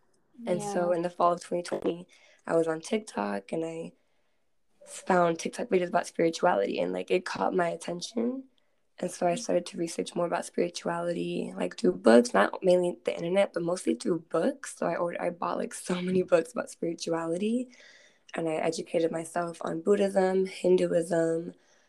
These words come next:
Speaker 1: African spirituality, and Latinx spirituality.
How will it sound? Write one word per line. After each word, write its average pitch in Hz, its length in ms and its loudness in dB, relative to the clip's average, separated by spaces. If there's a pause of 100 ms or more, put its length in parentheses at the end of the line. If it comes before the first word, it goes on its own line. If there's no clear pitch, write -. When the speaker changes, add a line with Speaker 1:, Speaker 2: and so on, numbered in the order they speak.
(160)
Speaker 1:
African 170 360 -2
spirituality, 165 1200 0 (460)
and 160 480 -2
Latinx 160 460 0
spirituality. 214 920 4